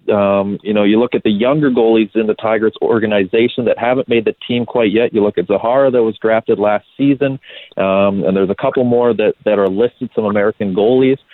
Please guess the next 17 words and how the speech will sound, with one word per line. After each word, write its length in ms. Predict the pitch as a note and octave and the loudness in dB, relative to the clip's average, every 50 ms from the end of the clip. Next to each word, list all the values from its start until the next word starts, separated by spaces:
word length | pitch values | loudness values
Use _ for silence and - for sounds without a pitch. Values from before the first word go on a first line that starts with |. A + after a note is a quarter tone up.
| - - | -10 -6
Have 220 | - - - - - | -4 -4 -2 -2 -2
you 120 | D#3+ F3 | -2 0
had 160 | F3+ E3+ - - | 0 0 0 0
any 240 | A#2 B2+ D#3 F#3 G3 | -2 0 0 0 0
conversation 720 | F3 - F3+ E3+ E3+ E3+ D#3+ - - D#3+ D#3 - - D#3+ | -2 -2 -2 -2 0 0 -2 0 0 -2 -2 -2 -2 -2
with 100 | D#3 D#3 | -2 0
them 200 | - D#3 D#3 D3 | 0 0 0 0
this 120 | D3 D3+ C#3+ - - | 0 -2 -2 -2 0
season 360 | C3+ C#3 D3 C#3 D3 C#3+ C3+ | 0 2 2 2 0 0 0
on, 160 | A#2 A2 G#2 | 2 2 2
you 100 | G2+ G2+ | 2 2
know, 180 | G2 G2 - - - - G#2 A2 A2 - - | 0 0 -2 -4 -6 -8 -4 -4 -2 -2 0
I 80 | G#2 | 0
don't 160 | A2 A#2 A#2 A#2 | 0 0 0 0
know 80 | A2 | 0
if 80 | G#2+ - | -2 -2
they're 100 | F#2+ | -4